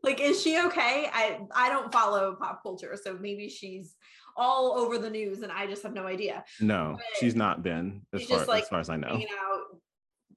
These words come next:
Speaker 1: being M I A.
Speaker 2: Probably just enjoying life.
Speaker 1: Good for her.
Speaker 2: Yeah,
Speaker 1: I
Speaker 2: hopefully.
Speaker 1: think that's, I think that's wise. Hopefully, I hope
Speaker 2: Right.
Speaker 1: Miley's okay. I don't actually, I don't even know that I can name you more than, like, two songs Miley Cyrus sings, but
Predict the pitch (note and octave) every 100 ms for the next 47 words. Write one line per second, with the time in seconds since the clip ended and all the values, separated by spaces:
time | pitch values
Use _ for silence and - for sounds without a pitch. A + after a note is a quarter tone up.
0 | - G#3 G3+ G3 F#3+ F#3+ A#2+ A2 A#3+ _
1 | - F#2 F2+ F#2 F2+ F#2 - _ - F2
2 | F2 F2+ F#2 G#2 - - _ _ - F#4
3 | G4+ - G3+ - - - - G3 F#2+ _
4 | _ _ _ _ _ - A2+ A#3 E2+ F#2
5 | - _ _ A#3 A3+ - - A#3 A3+ A#3+
6 | A#3 A3 - F#3+ F#3+ G3+ D4 C#4 A#3+ G3
7 | G3 G#3 A#3+ C4+ G#2 E2+ - - - -
8 | - - _ _ _ _ - A#3+ B3+ A#3
9 | - G3+ F#3 G#3+ G#3 F#3 A#3+ A#3 A#3+ G#3+
10 | F#3+ F#3 F3+ G3 F3 F3 E3+ F3 E3+ F3+
11 | F3+ E3+ F3 - _ _ _ _ - G#3
12 | F#3+ G3+ - G3 G3 C3+ G3 G3 F3+ F#3
13 | F#3 - A3+ C#4+ - D3+ C#3+